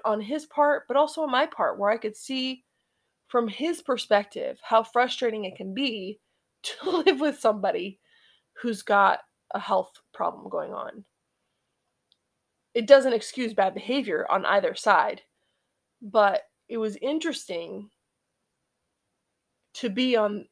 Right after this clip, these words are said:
you know, the other side, how the tables have turned, you know, how,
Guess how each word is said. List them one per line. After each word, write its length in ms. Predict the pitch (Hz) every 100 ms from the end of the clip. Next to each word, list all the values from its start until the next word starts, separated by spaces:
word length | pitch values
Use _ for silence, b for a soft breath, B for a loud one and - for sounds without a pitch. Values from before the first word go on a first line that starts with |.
| - 208 _
you 140 | 208 202
know, 340 | 180 196 - -
the 160 | 196
other 140 | 214 190
side, 340 | - 262 160
how 260 | - 196 190
the 120 | 202 -
tables 360 | 240 226 196
have 100 | 190
turned, 380 | - 190 - -
you 60 | 175
know, 140 | 175
how, 320 | 196 185 185